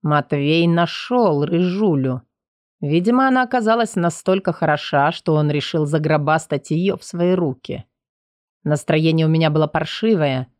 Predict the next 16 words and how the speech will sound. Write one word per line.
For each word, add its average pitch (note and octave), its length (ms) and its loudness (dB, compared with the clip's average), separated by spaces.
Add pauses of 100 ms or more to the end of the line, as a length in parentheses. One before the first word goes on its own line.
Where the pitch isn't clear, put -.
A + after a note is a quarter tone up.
(460)
но D3+ 100 0
ничто E3 300 0
так G3 180 -4
не F#3+ 120 2
поднимает F#3 520 2
настроение, F3+ 680 2
как D#3 240 -2
мысль E3 460 0
о D3 100 0
том, G#3 360 0
что - 280 -4
можешь D#3+ 460 0
испортить G3 720 -2
настроение E3 720 0
кому-то D3 380 -2
другому. C#3+ 680 -4